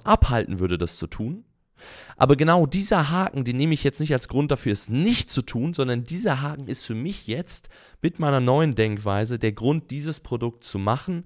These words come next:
weil ich weiß, viele andere werden es nicht tun und dadurch wird es für mich sehr viel einfacher.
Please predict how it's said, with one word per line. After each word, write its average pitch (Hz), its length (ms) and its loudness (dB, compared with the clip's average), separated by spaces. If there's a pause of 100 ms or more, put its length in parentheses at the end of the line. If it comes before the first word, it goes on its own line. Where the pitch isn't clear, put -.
(300)
weil 101 140 0
ich 98 140 -6
weiß, 120 360 0
viele 151 400 -6
andere 107 300 -4
werden 95 180 -2
es - 140 -8
nicht 113 260 -4
tun 127 180 -6
und 90 120 -6
dadurch 101 240 -6
wird 90 80 -10
es - 80 -12
für - 100 -14
mich 90 160 -8
sehr 90 200 -2
viel - 160 -10
einfacher. - 520 -4